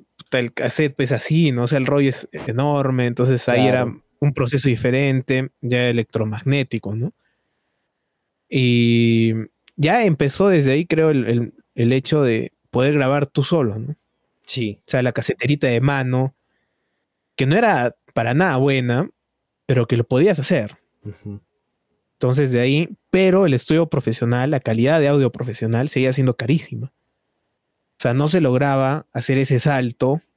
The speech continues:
Speaker 1: para que la audiencia pueda grabar de una alta calidad, ¿no? Y gracias a Dios estamos en estos días viviendo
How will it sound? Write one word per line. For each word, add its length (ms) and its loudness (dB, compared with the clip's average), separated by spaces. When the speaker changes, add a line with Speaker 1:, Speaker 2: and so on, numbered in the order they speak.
Speaker 1:
para 240 0
que 260 0
la 380 -2
audiencia 800 0
pueda 280 0
grabar 440 0
de 80 2
una 160 2
alta 180 -4
calidad, 420 -2
¿no? 200 -8
Y 160 2
gracias 340 2
a 60 2
Dios 180 2
estamos 300 -2
en 120 0
estos 280 0
días 260 2
viviendo 640 0